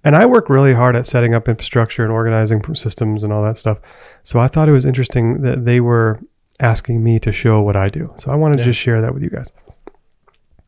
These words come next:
Speaker 1: And they have one L L C. So all their properties flow into one L L C. I
Speaker 2: Mm-hmm.
Speaker 1: might have, I think I have ten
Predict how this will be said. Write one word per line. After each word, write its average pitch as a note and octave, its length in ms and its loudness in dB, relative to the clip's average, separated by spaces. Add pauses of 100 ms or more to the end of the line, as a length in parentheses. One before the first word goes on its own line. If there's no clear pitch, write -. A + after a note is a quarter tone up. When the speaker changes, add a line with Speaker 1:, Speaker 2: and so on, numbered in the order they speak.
(600)
Speaker 1:
And B2 420 4 (120)
they D3+ 260 6
have F#3 240 4
one C3 300 6
L A#2 220 4
L A2+ 120 4
C. G#2+ 360 0 (200)
So - 160 -6
all C#3+ 200 6
their D#3+ 120 6
properties C3 420 2
flow A#2+ 180 4
into A2+ 120 6
one G#2 180 4
L G#2 160 2
L G#2 100 2
C. G#2+ 220 -2
I A2 80 2
Speaker 2:
Mm-hmm. B2+ 80 2
Speaker 1:
might B2+ 140 4
have, A2 180 0
I A#2 80 -2
think A#2+ 200 0
I G#2+ 60 0
have G2 220 -2
ten F#2+ 400 -6